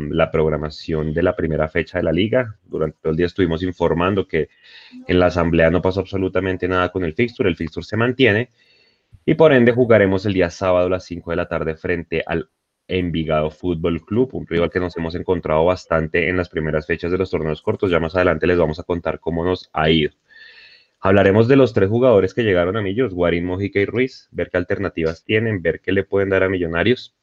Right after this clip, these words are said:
Eh, una previa de, del sábado con la formación tipo, porque hay varias bajas, como raro. Ya estamos en el dos mil veintiuno y seguimos con varias bajas en el, en el club.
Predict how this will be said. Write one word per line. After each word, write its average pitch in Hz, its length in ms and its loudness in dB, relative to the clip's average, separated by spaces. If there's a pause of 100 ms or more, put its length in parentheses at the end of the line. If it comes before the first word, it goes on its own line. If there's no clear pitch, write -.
(800)
Eh, 82 480 2
una 85 240 2
previa 90 380 4
de, 80 280 2
del 78 240 -2
sábado 107 380 2
con 87 100 -2
la 80 80 -2
formación 76 480 -6
tipo, 101 240 -4
porque - 240 -6
hay 76 80 -2
varias 85 480 2
bajas, 98 500 0
como 80 220 -2
raro. 80 300 -2 (680)
Ya 90 100 0
estamos 90 240 -2
en 104 60 2
el 95 40 -2
dos 90 100 2
mil 82 140 -2
veintiuno 87 300 0
y 90 40 -4
seguimos 82 340 -2
con 95 140 -6
varias 80 260 0
bajas 90 460 -4
en 90 180 -6
el, 78 300 -4
en 78 160 -6
el 78 140 -6
club. 151 280 0